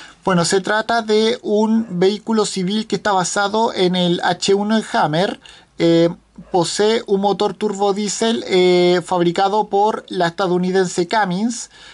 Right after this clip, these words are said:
y ya está a la venta en China. Bueno, como sabemos, el, el vehículo multipropósito militar que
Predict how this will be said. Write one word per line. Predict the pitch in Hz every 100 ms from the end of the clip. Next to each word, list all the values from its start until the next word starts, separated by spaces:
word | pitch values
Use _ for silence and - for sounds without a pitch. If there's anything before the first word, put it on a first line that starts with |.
| -
y | - 175
ya | 202
está | 208 220
a |
la | 214 208
venta | 214 220
en | 226
China. | - 240 147 131
Bueno, | 180 170
como | 156 208 226
sabemos, | 247 214 196 226 226 - - - - _
el, | 180 175 175 170 165 165 160 156 156 _ _ _ _ _ _ _ _ -
el | 170
vehículo | 160 370 208 233 214
multipropósito | 214 214 220 208 190 180 196 226 214
militar | 202 185 170 196 202
que | 202 185 185 180 175 170 160